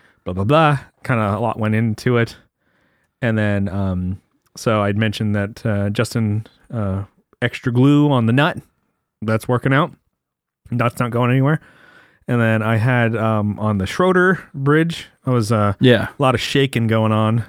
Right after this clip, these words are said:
Speaker 1: and then rattling some of the, um, adjustment screws or whatever loose on D, E,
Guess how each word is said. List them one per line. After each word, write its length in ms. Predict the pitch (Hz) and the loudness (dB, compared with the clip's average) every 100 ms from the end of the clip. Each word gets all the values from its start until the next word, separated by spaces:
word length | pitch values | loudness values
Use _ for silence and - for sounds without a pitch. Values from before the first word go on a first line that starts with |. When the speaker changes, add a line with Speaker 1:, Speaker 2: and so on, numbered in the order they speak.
| - | -8
Speaker 1:
and 220 | 240 113 | -2 0
then 180 | 107 104 | 0 0
rattling 460 | 104 107 107 104 101 | 2 2 2 0 -2
some 220 | - 107 | -2 -2
of 60 | |
the, 280 | 101 98 95 - _ | 0 -2 -2 -8 _
um, 300 | 101 87 76 - _ _ | -6 -6 -8 -16 _ _
adjustment 400 | 107 135 - 120 | -4 -2 -2 -8
screws 320 | - 135 135 | -4 0 0
or 80 | 139 | 0
whatever 380 | 131 131 139 131 _ | 0 2 0 -4 _
loose 380 | 127 127 151 - _ - _ _ | -2 0 0 -4 _ -20 _ _
on 200 | 120 104 | 0 0
D, 280 | 95 139 165 _ _ _ _ _ _ - | 0 -2 -4 _ _ _ _ _ _ -4
E, 240 | 127 147 | -2 -2